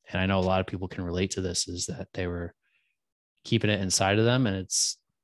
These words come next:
it's reminding yourself that, like, if you have something useful to share and you don't, like, you're doing a disservice to people. But doing that and getting out there and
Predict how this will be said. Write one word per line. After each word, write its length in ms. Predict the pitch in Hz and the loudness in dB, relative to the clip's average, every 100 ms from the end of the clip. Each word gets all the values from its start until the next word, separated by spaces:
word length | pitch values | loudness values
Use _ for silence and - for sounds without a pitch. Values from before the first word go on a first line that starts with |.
| _ _ _ _ _ - - | _ _ _ _ _ -20 -10
it's 120 | - | -2
reminding 280 | 107 117 113 | 2 4 4
yourself 300 | 107 110 - | 2 2 2
that, 140 | 101 | 2
like, 200 | 95 92 | 0 -2
if 60 | 95 | -2
you 160 | 104 | 0
have 180 | 110 107 | 2 2
something 320 | - 104 95 | 0 -4 -4
useful 300 | 98 104 110 | -2 -2 0
to 60 | 110 | 0
share 200 | - 110 | 2 0
and 100 | 95 | -2
you 60 | 87 | -6
don't, 300 | 95 104 - | -6 -4 -4
like, 140 | 90 | -6
you're 100 | 90 | -6
doing 240 | 90 98 92 | -2 0 0
a 60 | |
disservice 520 | 87 90 - 90 85 - | 0 0 0 0 -4 -8
to 80 | - | -12
people. 360 | 87 87 - _ _ _ _ _ _ _ _ _ _ | -14 -14 -14 _ _ _ _ _ _ _ _ _ _
But 280 | 98 92 - _ _ _ _ - | 2 2 0 _ _ _ _ 0
doing 300 | 117 110 104 | 4 6 6
that 240 | 107 110 | 4 2
and 120 | 104 | 2
getting 240 | 104 104 104 | 2 2 2
out 180 | 104 - | -2 0
there 240 | 104 107 | 0 0
and 260 | 95 92 | -2 -6